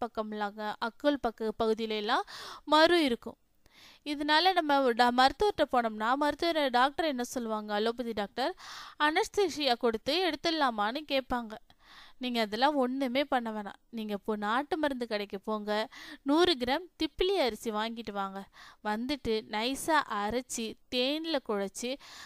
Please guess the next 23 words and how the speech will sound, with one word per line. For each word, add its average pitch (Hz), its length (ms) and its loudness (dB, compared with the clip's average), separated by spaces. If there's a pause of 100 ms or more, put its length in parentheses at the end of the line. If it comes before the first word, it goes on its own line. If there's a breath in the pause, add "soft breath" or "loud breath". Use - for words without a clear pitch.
(100)
மருவை 302 440 4
சுத்தி 240 600 -8
ஒரு 285 280 0
லேயர் 330 400 2
மாதிரி 277 380 -2
தடவி, 220 520 -4
இருபது 330 420 0
நிமிஷம் 247 320 -6
கழிச்சு 247 580 -6 (160)
கழுவிடுங்க. 269 500 0 (560 loud breath)
இப்படி 320 280 -2
ஒரு 277 180 2 (100)
ஃபோர் 349 300 4
டேஸ் 339 200 -2
நீங்க 285 220 -4
தொடர்ந்து 233 540 -2
செய்யுங்க. 202 300 -8 (480 loud breath)
மரு 254 220 2 (100)
தானா 233 360 2 (140)
போயிடும். 190 280 -4 (260)
சரிங்களா? 226 440 -4 (400 loud breath)
அப்படி 254 480 -2
இல்லைன்னா, 202 400 -4